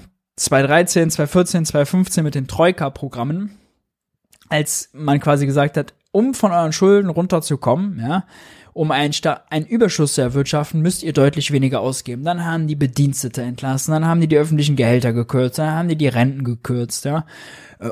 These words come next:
und, und, und. Also richtigen Kahlschlag. Eher so in Richtung Niveau Brüning, Anfang der neunzehnhundertdreißiger, was Deutschland dann in eine fette Wirtschaftskrise und Deflation gestürzt hat.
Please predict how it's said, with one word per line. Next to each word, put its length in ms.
und, 260
und, 180
und. 440
Also 260
richtigen 400
Kahlschlag. 800
Eher 280
so 320
in 100
Richtung 360
Niveau 680
Brüning, 1000
Anfang 640
der 80
neunzehnhundertdreißiger, 1040
was 160
Deutschland 420
dann 160
in 60
eine 100
fette 340
Wirtschaftskrise 800
und 360
Deflation 640
gestürzt 580
hat. 260